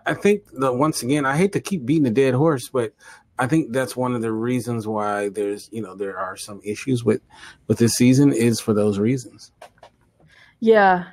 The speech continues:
Speaker 2: yeah. Um, I, I, this is definitely not the storytelling for everyone. Uh, and, and, you know, it, it seems to me,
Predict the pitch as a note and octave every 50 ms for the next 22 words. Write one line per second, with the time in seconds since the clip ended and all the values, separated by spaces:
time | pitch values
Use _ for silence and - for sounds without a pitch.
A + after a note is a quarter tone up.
0 | _ - F3+ E3 E3 D#3+ D3+ D3+ D#3 D#3+ - - - G3+ F#3+ F#3 F#3 F#3 - -
1 | - - G3 - - - G#3+ G#3+ G3+ F#3+ _ _ - G3 G3 F#3+ F#3 F#3 F3 _
2 | _ _ _ _ _ - _ - F#3 G3 B3 B3 - D#4+ C#4+ - - G#3+ G3+ -
3 | G#3+ G#3 G3+ - G#3+ G3+ F#3 F3 F3+ E3+ E3 E3 - - - F#3 F3 - - F#3+
4 | E3+ E3+ E3+ E3 E3 E3 D#3+ D#3+ D#3+ D#3 D#3 D#3+ D3 _ - E3 D#3+ E3 D#3+ E3+
5 | E3 D#3+ - - - F3 E3 E3 D#3 C3+ A2 G2 D2+ D2 - - _ - - -
6 | - - - _ - _ _ - - F3 - - B3 C4 B3 B3 A#3 - _ _
7 | - A#3 B3 A#3+ - _ _ _ _ _ _ _ - A#3+ A#3+ C4+ C#4 B3+ A#3 -
8 | - - - _ _ _ - _ _ - - - _ - B3 - - - G#4+ G4+
9 | - - - C4 A3 G3+ F#3+ F3+ D3+ - -